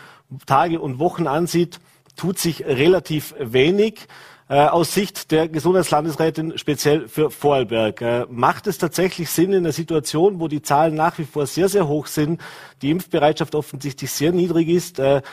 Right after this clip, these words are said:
hier solches Signal zu setzen? Sollte man sich dazu entscheiden, jetzt eben nicht auf diese Kontrollen zu setzen und nicht auf die Strafen zu setzen?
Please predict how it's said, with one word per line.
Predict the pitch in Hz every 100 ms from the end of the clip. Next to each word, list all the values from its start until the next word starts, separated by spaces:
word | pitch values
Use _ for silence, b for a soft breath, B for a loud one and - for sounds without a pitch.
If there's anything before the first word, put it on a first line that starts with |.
| B
hier | - 151 208 -
solches | - 151 160 160
Signal | 151 131 131 156
zu |
setzen? | 151 160 - 156
Sollte | 151 165
man | 160 151
sich | 151
dazu | - 151 -
entscheiden, | 151 139 139 143 143
jetzt | 143
eben | 139 143 139
nicht | 165 180 -
auf | 110
diese | 113 113
Kontrollen | - 110 - 113 127
zu | 135
setzen | 123 127 - 135
und | 127
nicht | 143 180 -
auf | 113
die | 107
Strafen | - 107 113
zu | 127 117
setzen? | 131 - 160